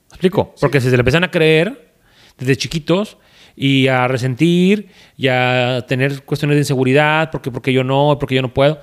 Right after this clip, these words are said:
Speaker 1: Entonces, eh, hay que tener cuidado ahí.
Speaker 2: Fíjate, eso, ahora que lo cuento, que, que en mi casa, yo tengo dos hermanas, Beatriz y Pamela, y siempre existía, no, no sé si deliberadamente, pero existía este rollo como que Enrique es el inteligente.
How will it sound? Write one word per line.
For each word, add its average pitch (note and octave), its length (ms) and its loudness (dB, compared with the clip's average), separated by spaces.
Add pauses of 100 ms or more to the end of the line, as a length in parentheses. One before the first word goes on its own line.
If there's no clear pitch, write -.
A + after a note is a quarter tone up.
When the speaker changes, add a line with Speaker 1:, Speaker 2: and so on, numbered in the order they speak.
(160)
Speaker 1:
Entonces, - 500 -6
eh, - 380 -20
hay C3+ 180 -4
que - 140 -4
tener C3 180 -6
cuidado G#2+ 280 -6
ahí. G2 120 -14
Speaker 2:
Fíjate, E3+ 320 -14
eso, E3 200 -16
ahora E3 240 -16
que F3+ 80 -18
lo D#3 100 -18
cuento, D#3 240 -20 (180)
que, D3 100 -20 (180)
que C3+ 360 -20 (560)
en D3 160 -18
mi D3 100 -16
casa, F3+ 500 -18
yo D3 100 -20
tengo D#3 180 -20
dos E3 240 -16
hermanas, E3+ 500 -20
Beatriz D#3+ 580 -20
y D#3+ 100 -20
Pamela, D#3 420 -20 (840)
y - 40 -20
siempre B3 380 -20 (320)
existía, G3+ 800 -18
no, - 180 -20
no A3+ 180 -12
sé D#4 140 -18
si D#4 180 -16
deliberadamente, F3 1000 -14
pero D3+ 160 -20
existía D#3+ 500 -20
este - 220 -20
rollo F#3+ 340 -16
como D#3+ 300 -20
que D3+ 80 -20
Enrique D#3 500 -16
es G#3 140 -16
el G#3 100 -14
inteligente. G#3+ 720 -20